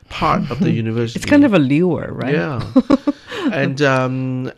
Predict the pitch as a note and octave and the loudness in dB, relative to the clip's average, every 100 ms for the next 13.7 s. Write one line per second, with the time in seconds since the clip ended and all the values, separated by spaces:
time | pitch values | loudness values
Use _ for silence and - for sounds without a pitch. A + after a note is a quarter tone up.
0 | - C3+ C3 B2+ - B2 A#2 A2+ A2+ A2+ | -6 -4 -4 -6 -4 -4 -2 -2 -2 -4
1 | - A2 G2+ G#2 F3+ F3 - D3 A#2 G#2+ | -4 -2 -2 0 0 0 0 -2 -2 -4
2 | G#2 - G#2 G2+ G#2+ A2 C#3 D3 A#2+ D#3 | -6 -6 -6 -4 -4 -2 -4 -4 -6 -6
3 | D3 - C#3+ C#3+ F#3 F3+ - - - - | -6 -2 -2 -2 -6 -8 -16 -20 -8 0
4 | B2 B2 A2 - - C3+ C#3+ A#2+ A2 A2 | 0 0 -6 -6 -2 0 0 0 -2 -2
5 | A#2+ C#3 C3+ B2+ C3 C3 C#3 C3 - - | -2 -4 -2 -2 -2 -4 -8 -12 -20 -20
6 | - - G#2 G#2+ A#2+ A2+ B2 B2 B2 B2 | -16 -6 -4 -2 -4 -2 -2 -2 -2 -6
7 | B2 - - - D3+ D#3 D3 - A#2 G#2+ | -8 -6 -4 0 2 2 0 -8 -8 -6
8 | - C3 B2 A#2+ C3+ B2+ B2+ B2+ - C3+ | -6 -6 -8 -8 -8 -6 -4 -6 -2 -2
9 | C#3 C#3+ C3+ C3 C3+ - - - - - | -2 -4 -4 -4 -8 -16 -20 -20 -20 -8
10 | G2 F#2+ F#2 G2 G#2 F#2+ F#2 F2+ F2+ E2+ | -4 -4 -4 -6 -4 -2 -2 -4 -4 -6
11 | - - - C3 C3 C#3 B2+ A#2+ - - | -8 -12 -6 -6 -4 -4 -4 -6 -12 -20
12 | - C#3 B2+ C#3+ A2+ - B2+ B2 A#2 A#2 | -2 0 0 -4 -6 -6 -4 -2 -4 -6
13 | - G#2 G2 G2+ G#2+ G2 F#2 | -10 -10 -8 -8 -8 -10 -10